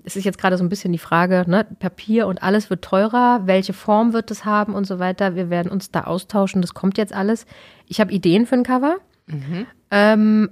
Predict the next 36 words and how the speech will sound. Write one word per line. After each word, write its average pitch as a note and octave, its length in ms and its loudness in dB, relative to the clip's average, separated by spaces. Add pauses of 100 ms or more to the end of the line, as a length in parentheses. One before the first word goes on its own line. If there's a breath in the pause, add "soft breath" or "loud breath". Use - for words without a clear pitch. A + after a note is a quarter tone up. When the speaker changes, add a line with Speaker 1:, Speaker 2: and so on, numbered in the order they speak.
Speaker 1:
aber G3+ 520 2 (160)
auch G3 220 -8
das - 440 -2 (220)
muss G#3 260 -4
ich A#3 120 -4
gucken B3+ 500 -2
mit A3 200 -6
meinem G3 460 0
Verlag, F#3+ 520 0
was F#3 220 -6
die G3+ 160 -2
für A3 140 -6
Ideen A#3 440 0
haben B3 300 -2
und A3 160 -6
was G#3 140 -6
die G#3+ 120 -8
denken. G#3 360 -6 (640 soft breath)
Ähm, G#3 480 -2 (320)
weil A3 240 2
ich - 240 -8
glaube, A3 240 4
es G#3+ 80 -4
ist A3+ 120 -4
ja A3 80 2
nicht A3+ 180 2
so A3 80 0
einfach. G#3 440 0 (140)
Unberührt, G#3 800 2
der F3+ 120 0
Titel, G3 500 -2
wenn F#3 140 -2
man F3+ 260 -2 (100)
gar F3 200 4
nichts A#3 260 -4
weiß, E3 400 0